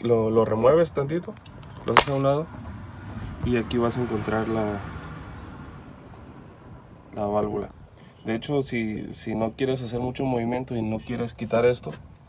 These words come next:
por aquí nomás con un extensor y llegas aquí al tornillo, despegas de aquí de arriba nada más,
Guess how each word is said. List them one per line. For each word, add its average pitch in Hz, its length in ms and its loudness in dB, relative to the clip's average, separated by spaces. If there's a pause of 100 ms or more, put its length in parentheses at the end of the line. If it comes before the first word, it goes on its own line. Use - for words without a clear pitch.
(920)
por - 140 -10
aquí - 180 -8
nomás 107 280 -2
con 110 180 -2
un 110 120 0
extensor 107 580 -4 (500)
y 110 60 -12
llegas 104 420 -2
aquí 104 180 -4
al 107 80 -2
tornillo, 120 460 -2 (1000)
despegas 113 440 -2
de 110 60 -2
aquí 117 140 -6
de 117 100 4
arriba 123 300 0
nada 123 220 4
más, 131 340 -4